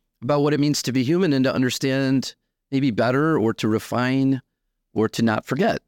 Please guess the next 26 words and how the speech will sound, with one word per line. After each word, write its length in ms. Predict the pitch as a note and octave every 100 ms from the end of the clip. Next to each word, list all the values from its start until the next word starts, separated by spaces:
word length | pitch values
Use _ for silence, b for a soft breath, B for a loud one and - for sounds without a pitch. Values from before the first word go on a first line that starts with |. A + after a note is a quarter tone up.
| -
that 180 | B2
that's 300 | B2 E3+ A3
really 180 | - C#3
what's 300 | G2+ - - -
at 100 | G#2+
stake 280 | - D#3+ A#2+
here, 160 | F2+
and 140 | F#2 G2+
that's 180 | G#2+ -
what's 140 | F#2
central. 580 | - C3+ D3+ - - A2 _ _
Um, 320 | G2 G#2 G#2
not 180 | G#2+ A#2
so 160 | - A#2+
much 280 | A2 G#2 -
what 120 | G#2
we're 100 | F#2+
doing 260 | A2 G#2
with 160 | G#2 F#2
the 80 | F2+
machine, 420 | F#2 - A#2+ A2
but 140 | F2+
how 160 | E2+ G2+
it's 140 | F#2+
gonna 200 | - F#2
affect 400 | C2 E2+ F#2 -